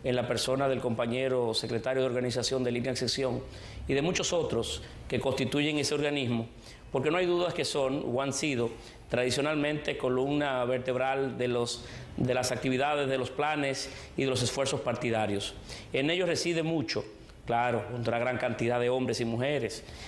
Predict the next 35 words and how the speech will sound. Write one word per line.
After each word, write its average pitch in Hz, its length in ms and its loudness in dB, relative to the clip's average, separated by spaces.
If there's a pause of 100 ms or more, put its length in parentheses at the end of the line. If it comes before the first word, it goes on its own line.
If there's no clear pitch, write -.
(200)
eh, 120 340 2
el 135 100 0
gran 147 280 0
triunfo 156 320 0
que - 80 -2
obtuvimos 135 680 0 (280)
en 117 140 0
el 120 140 2
proceso 123 500 0
pasado. 104 500 0 (380)
Porque 147 200 2
sin 175 180 2
organización, 170 840 0
sin 135 260 -2
planificación 160 880 0 (240)
y 143 100 0
sin 151 240 2
ejecución 151 720 0
de 170 60 2
las 156 200 0
ideas 160 500 2 (320)
que 143 140 0
nos, 135 360 0
eh, 131 360 -2
de 131 120 2
los 131 140 0
que 131 120 0
nos 127 160 0
damos, 156 480 0 (260)
no 160 100 2
es 175 80 2
posible 156 440 0
garantizar 131 560 0
un 135 100 0
triunfo 131 520 0